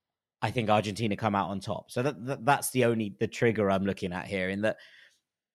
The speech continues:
it might be, as we talked about, the fact that, that this might be Lionel Messi's last tournament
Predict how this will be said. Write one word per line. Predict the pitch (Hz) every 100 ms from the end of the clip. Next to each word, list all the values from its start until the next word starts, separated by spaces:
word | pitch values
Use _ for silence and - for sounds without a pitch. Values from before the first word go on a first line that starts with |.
| _
it | - 135
might | 135 143 95
be, | 131 117 131 -
as | 113
we | 123
talked | 143 127
about, | 107 113 110
the | 110
fact | - 110 -
that, | 110 104 - - 101
that | 120 101
this | 131 131
might | 123 127 -
be | 110
Lionel | 110 107
Messi's | 107 107 - 95
last | 104 107 104 -
tournament | 107 104 98 110